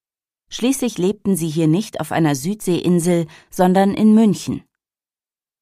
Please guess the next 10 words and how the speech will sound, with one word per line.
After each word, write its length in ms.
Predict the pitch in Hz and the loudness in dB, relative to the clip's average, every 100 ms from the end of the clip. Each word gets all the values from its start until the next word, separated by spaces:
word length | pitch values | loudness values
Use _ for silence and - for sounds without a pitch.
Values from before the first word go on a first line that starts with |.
| - | -4
Kopfschüttelnd 760 | 214 226 - 214 208 196 190 | -4 -2 -2 -2 0 0 -2
tuckerte 400 | - 220 226 202 | -4 -4 -2 -2
sie 160 | 170 180 | -2 0
mit 200 | 165 156 | 0 0
ihrem 240 | 143 143 | -4 -4
Taxi 440 | - 175 175 - 175 | -6 -8 -8 -6 -2
dem 200 | 156 151 | 0 0
übervorsichtigen 960 | 208 214 214 - 175 165 165 165 160 | 0 -2 -2 -2 -2 -2 -6 -2 -2
Verkehrsteilnehmer 880 | 156 147 - 165 165 - 160 156 156 | -2 -6 -6 -6 -6 -4 0 2 2
hinterher. 680 | 151 160 165 156 175 147 139 | 2 0 -2 -2 -4 -6 -10